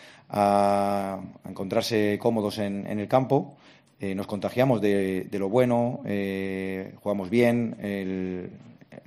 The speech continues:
el, el rival sufre, pero cuando nos pasa lo contrario, que el plan de partido no está como queremos, no somos capaces de rebelarnos y nos adaptamos más a lo que quiere el rival que, eh, a intentar, eh,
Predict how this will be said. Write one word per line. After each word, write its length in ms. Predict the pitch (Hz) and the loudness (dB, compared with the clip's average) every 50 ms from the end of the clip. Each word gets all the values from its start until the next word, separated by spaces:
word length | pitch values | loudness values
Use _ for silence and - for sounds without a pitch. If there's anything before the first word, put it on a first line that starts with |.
| 95 - - | -20 -14 -8
el, 80 | 92 | -6
el 180 | 92 95 90 82 | -6 -6 -6 -6
rival 240 | 82 87 87 101 104 | -2 2 2 2 6
sufre, 420 | 110 123 139 - 117 117 127 143 - - - - - - - - - _ _ _ | 6 6 6 6 4 2 2 0 -4 -14 -20 -20 -20 -20 -20 -20 -20 _ _ _
pero 220 | 127 117 120 110 | 2 2 2 2
cuando 320 | - - 113 113 110 107 | 2 2 2 2 2 2
nos 80 | 107 101 | -2 -2
pasa 200 | - 123 123 143 | -2 0 2 2
lo 80 | 143 139 | 4 4
contrario, 400 | 139 135 127 123 139 147 131 107 | 4 2 4 2 2 2 2 2
que 60 | 104 | 0
el 60 | 104 | -2
plan 120 | - 110 | -2 -2
de 60 | 113 117 | 0 0
partido 320 | 117 113 101 - 123 117 | 0 0 0 0 -2 -2
no 60 | 110 | -2
está 160 | 107 - 117 | -2 -2 -2
como 180 | 110 110 110 104 | -2 0 0 0
queremos, 440 | 110 113 123 123 120 135 139 - - _ _ _ _ _ _ _ _ _ _ _ _ | 0 0 2 0 0 -4 -6 -10 -18 _ _ _ _ _ _ _ _ _ _ _ _
no 280 | - 113 113 113 123 | -4 0 2 2 2
somos 220 | 117 - 120 123 117 | 2 2 0 0 0
capaces 320 | - 117 - 110 - 110 | 2 0 0 2 2 2
de 100 | 98 104 | 2 2
rebelarnos 640 | 92 98 98 92 95 92 - 90 80 - - - - _ _ _ _ _ _ _ _ _ _ _ - | 2 2 2 0 0 -2 -2 -6 -10 -10 -14 -16 -20 _ _ _ _ _ _ _ _ _ _ _ -8
y 100 | 90 98 | -4 -2
nos 340 | 107 104 98 - - - - _ _ _ _ | 0 0 -2 -2 -8 -12 -16 _ _ _ _
adaptamos 600 | - 107 104 101 - - 127 127 139 143 135 127 | -2 0 0 0 2 4 4 6 6 4 2 2
más 280 | 127 127 131 131 - - | 2 2 2 2 0 0
a 140 | - 110 107 | 2 2 2
lo 100 | 104 101 | 2 0
que 120 | 104 101 | -2 -4
quiere 160 | - 120 123 127 | -2 -2 0 0
el 60 | 113 | 0
rival 320 | 120 120 120 135 139 139 | 4 4 4 4 4 0
que, 340 | - - 110 104 104 104 - | -2 -2 0 0 0 0 -4
eh, 840 | - 101 98 98 98 98 95 95 95 95 92 90 90 - - - 50 - - | -6 -8 -8 -6 -6 -6 -6 -6 -6 -6 -6 -6 -8 -8 -10 -12 -12 -14 -12
a 120 | - - | -12 -10
intentar, 560 | 90 92 95 87 85 80 - 107 113 113 - - - - - - _ _ - | -8 -6 -6 -6 -4 2 2 2 2 2 0 -6 -14 -20 -20 -20 _ _ -2
eh, 540 | 104 104 104 101 101 101 101 98 95 92 | 2 4 4 4 4 2 2 0 -2 -4